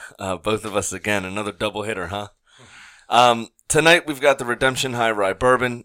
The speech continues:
uh, which is gonna be sixty percent corn, thirty-six percent rye, and four percent barley on your mash bill. Um, aged at least one year in new charred American oak.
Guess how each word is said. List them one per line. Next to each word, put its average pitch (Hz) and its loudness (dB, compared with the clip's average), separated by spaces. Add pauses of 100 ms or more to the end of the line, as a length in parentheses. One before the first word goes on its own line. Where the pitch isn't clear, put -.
(120)
uh, 101 0
which 107 -8
is 104 -10
gonna 113 -8
be 110 -10
sixty 147 -6
percent 143 -4
corn, 135 -4
thirty-six 131 -4
percent 131 -8
rye, 113 0
and 104 -8
four 117 -8
percent 107 -8
barley 104 -2
on 98 -8
your 92 -10
mash 110 -4
bill. 113 -6 (340)
Um, 104 -2
aged 123 -4
at 98 -10
least 120 -8
one 123 -4
year 127 -2
in 107 -8
new 120 -6
charred 117 0
American 107 -4
oak. 160 -2